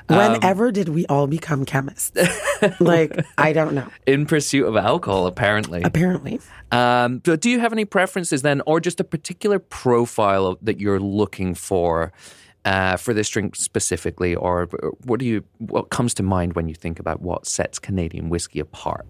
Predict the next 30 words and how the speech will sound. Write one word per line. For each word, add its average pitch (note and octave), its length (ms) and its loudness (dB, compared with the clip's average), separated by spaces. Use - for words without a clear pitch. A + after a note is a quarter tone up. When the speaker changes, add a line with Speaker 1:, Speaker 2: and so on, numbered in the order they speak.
Speaker 2:
I F#3+ 560 2
love D#3+ 600 -2
a D3 420 2
very C#3 320 2
high B2+ 320 2
rye B2 260 2
content B2 560 -2
whiskey D#3 480 -2
in D#3 160 2
a D#3 60 0
Toronto. E3+ 400 -2
I A#2 40 2
Speaker 1:
Mm-hmm. C#3+ 120 4
Speaker 2:
like C3+ 260 0
that C3 380 0
kind B2+ 220 0
of A#2+ 180 -4
rye B2+ 260 2
bread B2 440 -2
note. D3+ 320 0
I C3+ 600 2
tend E3 360 0
to D3+ 380 2
steer C3+ 760 2
away C#3 400 0
from C#3 520 0
super, C#3+ 920 0
like, C3 200 0
dark C3 380 0
oak C#3 300 0